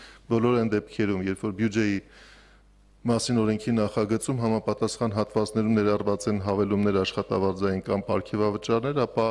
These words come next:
այդ հաշվարկները կատարված են օրենքով սահմանված իրավական հիմքերի վրա։ Ը, կլ-, կլինեն արդյոք կատարողականներ, որոնք կհիմնավորեն այդ պարգևավճարները և հավելումները, դա արդեն ժամանակի հարց է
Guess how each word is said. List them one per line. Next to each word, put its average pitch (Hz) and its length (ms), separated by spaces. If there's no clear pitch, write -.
այդ 110 180
հաշվարկները 117 600
կատարված 107 580
են 107 140
օրենքով 113 480
սահմանված 107 640
իրավական 107 540
հիմքերի 104 420
վրա։ 92 220
Ը, 117 160
կլ-, 113 140
կլինեն 139 400
արդյոք 131 400
կատարողականներ, 110 960
որոնք 101 480
կհիմնավորեն 107 720
այդ 95 160
պարգևավճարները 98 880
և 92 160
հավելումները, 113 560
դա 135 160
արդեն 147 320
ժամանակի 120 560
հարց 113 320
է 147 80